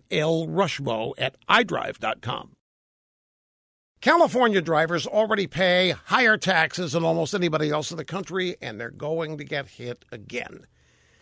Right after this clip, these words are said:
Democrats in California plan to spend fifty-two billion dollars on roads and infrastructure. And to pay for it, the Democrats in the legislature and the governor, what do you think they're gonna do?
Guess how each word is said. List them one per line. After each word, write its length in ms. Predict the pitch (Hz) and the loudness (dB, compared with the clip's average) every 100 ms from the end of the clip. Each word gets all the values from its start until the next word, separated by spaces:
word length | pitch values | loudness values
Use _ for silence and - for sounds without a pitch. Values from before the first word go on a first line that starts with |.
| _ _ - | _ _ 0
Democrats 640 | 170 240 226 202 202 202 | 4 4 2 2 2 0
in 100 | 196 | -4
California 640 | 175 185 160 165 170 175 | -2 -2 -2 -4 -4 -4
plan 320 | - 160 180 185 | -6 -6 -4 -4
to 80 | |
spend 400 | 165 - 147 165 | -6 -6 -6 -6
fifty-two 460 | - 208 214 185 208 | -8 -8 -8 -6 -4
billion 340 | 180 185 185 | -4 -4 -4
dollars 380 | 165 147 165 135 | -2 0 -2 -4
on 180 | 123 104 | -6 -4
roads 480 | 151 190 202 202 156 | 0 4 4 4 0
and 240 | - 190 | -4 -4
infrastructure. 800 | 254 262 156 120 - - - - - _ _ _ _ - | -4 -6 -8 -12 -12 -12 -16 -18 -20 _ _ _ _ 0
And 160 | 247 | 2
to 80 | 311 | 2
pay 220 | 190 208 | 2 0
for 240 | 165 147 175 | 2 0 0
it, 80 | 202 | 0
the 80 | |
Democrats 1040 | 160 208 247 - 156 170 254 - - - - | -2 0 -2 -2 0 0 0 -8 -12 -12 -10
in 140 | 208 | -6
the 100 | 269 | -2
legislature 680 | 226 196 185 - 160 156 180 | 0 0 -2 -6 -6 -6 -8
and 240 | - 156 196 | -8 -8 -8
the 60 | |
governor, 560 | 208 269 - - 240 196 _ _ - | -4 -2 -2 -2 -4 -6 _ _ -2
what 120 | 359 | 2
do 60 | |
you 80 | 339 | 2
think 200 | 202 202 | 0 -4
they're 60 | 143 | -8
gonna 200 | 143 117 | -12 -12
do? 140 | - | -16